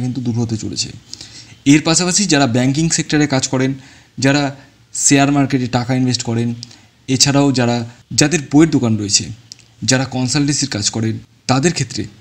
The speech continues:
এই সময় কিন্তু যথেষ্ট পরিমাণে শুভ যেতে চলেছে এবং আপনাদের অর্থ কিন্তু যথেষ্ট পরিমাণে আসবে। এর পাশাপাশি আপনারা মাসির কাছ থেকে হেল্প পেতে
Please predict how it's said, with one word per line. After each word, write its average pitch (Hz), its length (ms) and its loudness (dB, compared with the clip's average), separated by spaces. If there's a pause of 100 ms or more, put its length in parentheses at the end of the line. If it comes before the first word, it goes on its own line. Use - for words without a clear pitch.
(380)
এই 147 180 4
সময় 143 220 2
কিন্তু 143 200 -2
যথেষ্ট 143 400 -6 (100)
পরিমাণে 123 280 -2 (160)
শুভ 113 240 -4
যেতে 113 200 -4
চলেছে 98 300 -6 (760)
এবং 151 180 4 (720)
আপনাদের 180 460 0 (480)
অর্থ 170 240 -2
কিন্তু 156 280 0 (160)
যথেষ্ট 147 380 -4
পরিমাণে 135 400 0 (320)
আসবে। 120 360 -2 (320)
এর 131 240 4
পাশাপাশি 143 440 0 (480)
আপনারা 135 380 0 (260)
মাসির 131 320 2
কাছ 117 240 -2
থেকে 156 180 -2 (480)
হেল্প 120 260 2
পেতে 117 180 -2